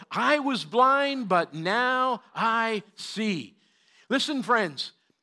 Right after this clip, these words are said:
somebody may come along and say, "I don't agree with what you,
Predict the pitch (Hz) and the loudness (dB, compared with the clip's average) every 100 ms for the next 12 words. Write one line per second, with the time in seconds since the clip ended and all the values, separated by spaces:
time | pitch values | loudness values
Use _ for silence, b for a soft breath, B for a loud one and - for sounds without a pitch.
0 | _ - 262 311 285 277 269 269 262 254 | _ 0 2 2 2 0 2 2 4 4
1 | 247 - 233 262 302 277 220 302 285 226 | 2 2 4 4 4 0 0 0 0 2
2 | 254 - 262 | 0 0 -4